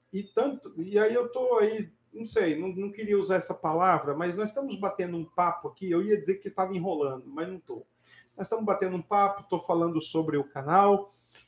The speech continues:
Sim, Edson, aqui é tudo reformado aqui, ó. Tudo reformado. Caneca, o que cair aqui dentro é reformado. Anne, olha minha caneca pra você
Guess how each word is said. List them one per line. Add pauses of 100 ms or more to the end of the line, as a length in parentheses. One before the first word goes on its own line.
(160)
Sim,
Edson,
aqui
é
tudo
reformado
aqui,
ó. (400)
Tudo
reformado. (240)
Caneca,
o
que
cair
aqui
dentro
é
reformado. (580)
Anne,
olha
minha
caneca
pra
você